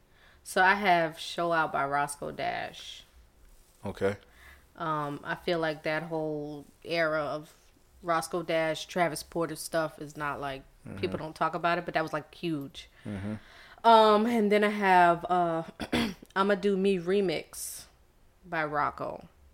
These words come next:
Speaker 2: You just do you. I'ma
Speaker 1: I'ma
Speaker 2: do
Speaker 1: do
Speaker 2: me.
Speaker 1: me.
Speaker 2: I mean, that was big, period. The regular one and
Speaker 1: The
Speaker 2: the
Speaker 1: regular one and the, but, but, you know, the Jeezy,
Speaker 2: <coughs> Yeah.
Speaker 1: c-, you know, coming in the,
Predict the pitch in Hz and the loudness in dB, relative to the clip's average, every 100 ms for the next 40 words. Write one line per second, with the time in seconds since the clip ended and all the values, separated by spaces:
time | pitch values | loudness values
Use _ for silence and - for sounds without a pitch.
0 | _ _ - - 135 143 120 107 - 107 | _ _ -20 -14 -12 -10 -10 -10 -8 -8
1 | 120 135 170 180 113 101 - - 185 196 | -8 -6 -6 -6 -8 -10 -10 -6 -4 -4
2 | 190 151 165 190 226 185 170 - 117 120 | -6 -6 -6 -6 -6 -8 -8 -2 4 6
3 | 202 110 110 113 - 147 131 104 110 120 | 6 2 0 -2 0 0 2 2 4 6
4 | 113 110 110 135 214 190 214 247 214 208 | 4 -2 -4 0 2 6 6 6 4 4
5 | 196 202 196 190 170 - 190 175 220 208 | 4 4 6 4 4 4 4 4 4 4
6 | 180 175 190 208 - 190 175 - - - | 4 2 8 10 12 10 10 8 8 4
7 | - 117 107 - - 202 175 156 - 180 | 0 4 4 4 4 4 4 2 2 2
8 | 165 175 170 160 156 156 | 2 2 0 0 -2 -4